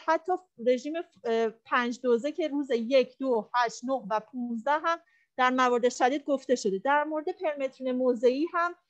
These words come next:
مواردی که مقاوم هست که حالا ما تو کراسید اسکیبیز گفته شده، ولی ما خودمون تو اسکیبیز هم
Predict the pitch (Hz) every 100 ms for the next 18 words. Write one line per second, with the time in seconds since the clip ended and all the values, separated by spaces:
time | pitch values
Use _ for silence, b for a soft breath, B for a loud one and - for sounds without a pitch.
0 | _ _ 254 254 254 254 247 247 254 233
1 | 240 226 247 247 302 - 247 240 262 294
2 | 285 294 349 247 254 226 240 - 247 320
3 | 311 247 226 208 208 208 262 294 302 311
4 | 302 311 311 262 - 240 220 247 247 240